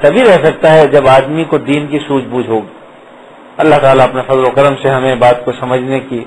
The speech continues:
اور دین پر عمل کرنے کی توفیق عطا فرمائے۔ یہ باتیں تو اشعار کے حوالے سے تھیں، چند منٹ میں اور میں دو چار باتیں کر لوں، اور وہ باتیں ہوں گی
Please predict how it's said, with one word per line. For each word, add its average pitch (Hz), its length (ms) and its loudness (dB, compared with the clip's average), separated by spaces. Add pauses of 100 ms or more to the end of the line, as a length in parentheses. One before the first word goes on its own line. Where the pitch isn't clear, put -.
(160)
اور 120 140 -2
دین 135 260 -6
پر 127 120 0
عمل 120 220 0
کرنے 117 300 -4
کی 113 160 -10
توفیق 139 320 -2
عطا 139 220 2
فرمائے۔ 143 340 -2 (720)
یہ 139 160 2
باتیں 135 360 2
تو 139 200 2 (500)
اشعار 135 360 0
کے 131 140 -2
حوالے 131 400 2
سے 131 80 -2
تھیں، 135 160 -6 (1200)
چند 147 220 2
منٹ 143 320 -2
میں 139 140 0 (340)
اور 135 200 4
میں 135 120 -2
دو 131 160 0
چار 135 200 2
باتیں 131 280 2
کر 151 180 2
لوں، 139 180 -2
اور 139 160 -2
وہ 135 200 0
باتیں 131 340 0
ہوں 139 220 -2
گی 139 160 -2